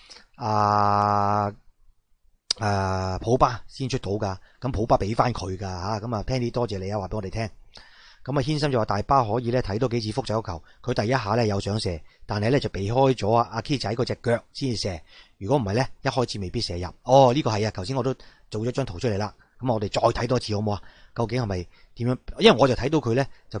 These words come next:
棟篤企喺，企喺度嘅。噉啊，但係呢，阿軒森就話原來呢，佢係要避開阿 K 仔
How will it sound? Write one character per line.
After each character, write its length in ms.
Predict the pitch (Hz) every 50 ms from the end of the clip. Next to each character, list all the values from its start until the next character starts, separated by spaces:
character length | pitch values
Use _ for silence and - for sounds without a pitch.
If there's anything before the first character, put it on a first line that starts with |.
| - -
棟 220 | - 113 101 107
篤 160 | 107 151 - -
企 80 | 110
喺， 160 | 110 131 135
企 180 | 123 - 113 117
喺 40 | 131
度 160 | 113 98 95
嘅。 160 | 101 98 87
噉 180 | - 123 135 135
啊， 140 | 127 113 -
但 200 | - - 95 101
係 40 | 107
呢， 200 | 113 123 127 127
阿 200 | 107 107 107 107
軒 200 | 101 - 139 135
森 120 | 123 139 120
就 120 | 107 98
話 120 | 95 92 90 - - - -
原 140 | - 95 92
來 100 | 95 110
呢， 80 | 135
佢 120 | - - 113
係 40 |
要 140 | 101 92 110
避 200 | - 92 92 98
開 160 | 113 120 120
阿 160 | 127 113 120 117
K 160 | - - 90
仔 220 | - 92 101 -